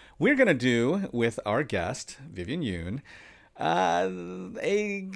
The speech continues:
topic that obviously makes a lot of sense given the fact that she is the writer and host of K-Pop Dreaming from L A S Studios.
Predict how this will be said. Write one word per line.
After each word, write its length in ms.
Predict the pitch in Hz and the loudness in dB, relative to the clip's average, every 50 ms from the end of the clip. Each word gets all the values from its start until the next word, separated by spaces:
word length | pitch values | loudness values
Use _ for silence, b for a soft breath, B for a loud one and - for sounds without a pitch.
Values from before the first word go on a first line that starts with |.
| 185 - | -12 -6
topic 360 | - 214 226 247 - 269 196 | 0 2 2 2 0 -2 0
that 200 | - 202 190 190 - | 2 2 2 2 0
obviously 500 | - 131 131 156 - - 180 196 196 190 - _ | 0 0 0 0 -2 -4 -4 -4 -4 -8 -12 _
makes 380 | - - 139 139 143 156 156 - | -16 -10 -4 -2 -2 -2 -2 -2
a 60 | 175 | -2
lot 120 | 170 165 | -2 0
of 60 | 165 - | -2 -2
sense 320 | - 147 160 202 175 - | -4 -4 -4 -4 -4 -6
given 380 | - 113 107 107 104 101 101 101 | -4 -4 -2 -2 0 -2 -2 -4
the 100 | 104 98 | -6 -6
fact 240 | - 104 98 98 - | -4 -4 -4 -4 -6
that 120 | 101 95 | -10 -10
she 120 | - - 101 | -8 -6 -6
is 100 | 95 92 | -6 -6
the 100 | 98 92 | -6 -4
writer 240 | 92 98 117 151 | -2 -2 0 0
and 100 | 170 160 | -2 -2
host 260 | 131 123 147 208 - - | -2 -2 -2 -2 -4 -6
of 120 | 180 - | -8 -6
K-Pop 320 | - 101 98 139 151 156 | -6 -4 -2 -2 -4 -4
Dreaming 240 | - 170 170 185 196 | -4 -8 -6 -6 -8
from 160 | 190 139 - - | -10 -12 -10 -6
L 100 | 87 87 | -6 -4
A 100 | 87 95 | -2 -4
S 100 | 123 - | -4 -6
Studios. 580 | - - - 180 139 - - - 117 - - | -6 -6 -6 -6 -6 -8 -8 -8 -4 -4 -4